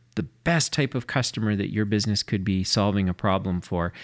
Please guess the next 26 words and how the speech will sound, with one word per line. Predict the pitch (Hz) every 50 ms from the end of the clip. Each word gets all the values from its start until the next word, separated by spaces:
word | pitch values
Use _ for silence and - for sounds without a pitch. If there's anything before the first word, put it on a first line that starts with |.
| - - - -
and | - 104 98
then | 98 98
doubling | 90 139 156 147 147 139 131 120 113
down | 113 110 110 113 107
and | 104 104 92
doubling | 120 117 107 120 110 107 107
down | 95 104 104 104 101 98
and | 92 92
doubling | 85 104 107 101 107 98 98 98
down | 90 95 92 92 92 90
on | 87 85 85
that. | 85 90 95 - - - - - - - - - -
Um, | 127 127 135 139 135 139 - - -
and | 165 175 170
so | 220 220
there's | 208 214 208
some | - 247 254
other | 269 269 262
things | - 247 233 220 190
that | 202 180 156 151 -
they're | 156 156
doing, | 143 139 120 113 120 123
but | 151 156
I | 151
think | 151 - 180 180 170 -
that, | - 143 127 -